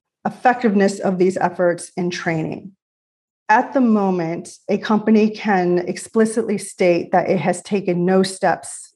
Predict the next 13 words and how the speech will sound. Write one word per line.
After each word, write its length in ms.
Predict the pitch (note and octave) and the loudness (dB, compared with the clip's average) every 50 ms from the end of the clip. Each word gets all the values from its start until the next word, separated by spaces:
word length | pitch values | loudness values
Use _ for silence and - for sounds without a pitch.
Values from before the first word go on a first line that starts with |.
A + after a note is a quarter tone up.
| _ | _
in 160 | - - F#3+ F#3 | -4 -2 0 0
the 80 | F#3+ | 0
previous 400 | F#3+ - G#3 F#3 F#3 F3+ F3+ F3+ | 0 0 2 2 4 4 2 0
financial 500 | - - F3+ F3 F3 E3+ E3 - - F3+ | 0 -2 0 0 0 -2 -2 -4 -4 -4
year, 280 | E3+ E3 - - - - | -2 0 0 0 -2 -2
and 220 | - F#3+ F3+ F3+ | -2 -2 0 0
this 200 | F#3 F3+ F#3 - - | 0 0 -2 -4 -6
is 240 | - - F#3+ G3 - | -4 -4 -4 -4 -6
still 240 | - - G#3 G3 F#3+ | -4 0 2 2 2
compliant 680 | F#3+ - F#3+ F#3+ F#3+ - F#3+ F3 E3+ E3 E3 E3 - - | 2 2 0 0 0 0 0 0 2 2 0 -2 -4 -4
with 200 | F#3 F3 - - | -6 -6 -6 -6
the 60 | - D#3 | -8 -6
law. 360 | D3 - - - G1+ - | -2 0 0 0 -2 -4